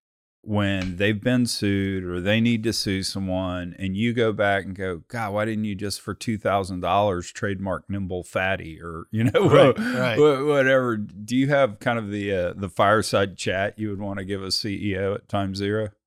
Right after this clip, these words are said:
Speaker 2: Uh, for trademarks, um, y-, trademarks, it's pretty easy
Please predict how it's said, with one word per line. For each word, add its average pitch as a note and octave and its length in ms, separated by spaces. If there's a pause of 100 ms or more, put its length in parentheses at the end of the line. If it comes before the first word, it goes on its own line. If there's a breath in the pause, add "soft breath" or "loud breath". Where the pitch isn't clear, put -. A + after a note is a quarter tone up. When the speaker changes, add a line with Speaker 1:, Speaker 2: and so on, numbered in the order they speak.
(800)
Speaker 2:
Uh, E3+ 140
for - 280
trademarks, G3+ 1200 (120)
um, C3 600 (200)
y-, G#3+ 120 (360)
trademarks, C4 500
it's D3 140
pretty D3+ 420
easy G2+ 540